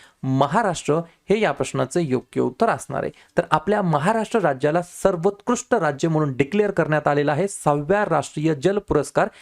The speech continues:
या अंतर्गत. क्लिअर? आता पाहूया विद्यार्थी मित्रांनो, प्रश्न क्रमांक पहिला. टोटल संपूर्ण व्हिडिओमध्ये बारा प्रश्न असतील.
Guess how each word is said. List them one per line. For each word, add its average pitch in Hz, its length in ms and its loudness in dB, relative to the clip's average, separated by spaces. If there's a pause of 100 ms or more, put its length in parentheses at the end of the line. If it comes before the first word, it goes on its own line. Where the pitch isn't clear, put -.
(180)
या 156 220 2
अंतर्गत. 120 460 -2 (320)
क्लिअर? 196 180 4 (420)
आता 190 160 2
पाहूया 226 280 2
विद्यार्थी 190 340 0
मित्रांनो, 208 260 0
प्रश्न 185 240 -2
क्रमांक 190 340 0
पहिला. 127 300 2 (380)
टोटल 185 240 2 (300)
संपूर्ण 196 380 0
व्हिडिओमध्ये 196 500 2
बारा 185 260 2
प्रश्न 202 260 -2
असतील. 226 320 0